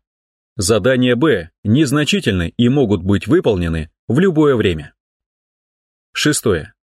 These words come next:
Составьте график. Укажите конечные сроки по каждому заданию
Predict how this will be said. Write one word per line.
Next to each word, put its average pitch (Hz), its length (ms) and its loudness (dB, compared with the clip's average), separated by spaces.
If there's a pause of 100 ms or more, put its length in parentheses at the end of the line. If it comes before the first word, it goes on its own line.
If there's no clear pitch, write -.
(180)
Составьте 151 640 -2
график. 110 500 -4 (560)
Укажите 123 540 0
конечные 127 500 0
сроки 147 440 0
по 139 180 0
каждому 113 440 2
заданию 110 600 0